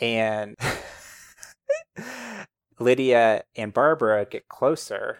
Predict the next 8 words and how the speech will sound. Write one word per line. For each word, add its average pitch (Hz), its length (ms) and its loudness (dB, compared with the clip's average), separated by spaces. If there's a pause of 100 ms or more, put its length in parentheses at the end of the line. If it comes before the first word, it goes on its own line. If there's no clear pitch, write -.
(140)
and 107 140 -16
closer - 720 -4 (420)
and - 100 -20
closer. - 680 -8 (500)
And 107 600 -12 (520)
then 104 320 -6
two 147 260 -4
hands 113 680 -6